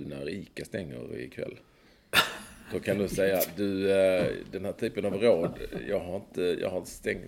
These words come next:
Speaker 1: jag jobbar inte." Eller?
Speaker 2: Nej. <clears throat> Jag jobbar inte, du får ringa de som har jouren på,
Speaker 1: Mm.
Speaker 2: på, eh, mentor, eh, institut.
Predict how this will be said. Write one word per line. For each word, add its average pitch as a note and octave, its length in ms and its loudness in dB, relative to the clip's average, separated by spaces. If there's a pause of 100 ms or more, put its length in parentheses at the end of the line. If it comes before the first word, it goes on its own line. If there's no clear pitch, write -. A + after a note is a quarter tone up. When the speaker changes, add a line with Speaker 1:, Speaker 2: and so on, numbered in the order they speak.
Speaker 1:
jag F#2 140 2 (140)
jobbar A2 240 4
inte." - 220 -4 (600)
Eller? G#2 200 4 (600)
Speaker 2:
Nej. F3 180 12 (280)
<clears throat> - 260 -16
Jag A#2+ 140 8
jobbar C3 260 10
inte, C#3 180 4
du A#2+ 140 6
får B2 140 2
ringa C3+ 260 4
de C3+ 200 4
som C3+ 140 0
har B2+ 100 6 (100)
jouren C3+ 500 4
på, C3 100 2
Speaker 1:
Mm. F2 260 4 (600)
Speaker 2:
på, A2+ 260 4
eh, A2+ 120 2
mentor, A#2+ 540 0 (500)
eh, B2 60 -4 (280)
institut. - 720 -4